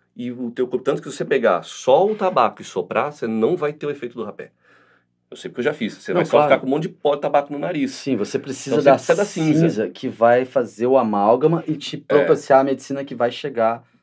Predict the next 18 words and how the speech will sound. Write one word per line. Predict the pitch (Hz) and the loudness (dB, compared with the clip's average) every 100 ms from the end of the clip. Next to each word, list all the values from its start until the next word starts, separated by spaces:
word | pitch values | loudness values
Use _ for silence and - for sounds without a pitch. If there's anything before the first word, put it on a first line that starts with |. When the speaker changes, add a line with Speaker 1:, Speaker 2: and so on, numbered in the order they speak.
| - | -6
Speaker 1:
É, | 95 | -4
Speaker 2:
né? | 90 98 110 | -4 -6 -6
Speaker 1:
é | |
como | - 143 | -4 -2
catalisador, | 180 175 170 170 160 117 101 92 | -2 -2 -2 -2 -2 0 0 0
assim, | 90 98 | -4 -4
Speaker 2:
Um | |
catalisador. | 92 95 131 117 98 | 0 0 0 -2 -4
Speaker 1:
do, | 104 | -6
do | |
tabaco. | 104 98 82 - _ - - - _ - | -6 -6 -8 -12 _ -20 -20 -20 _ -6
E | 101 | -2
aí | 101 104 98 98 104 113 | 0 2 2 0 -2 -4
você | 113 123 - 123 | -4 -8 -4 -6
precisa | 123 139 139 - 110 110 | -4 -6 -6 -6 -6 -4
ter | 165 | -4
ela, | 147 131 98 | 0 0 -2
entendeu? | 85 82 80 107 | -6 -10 -8 -8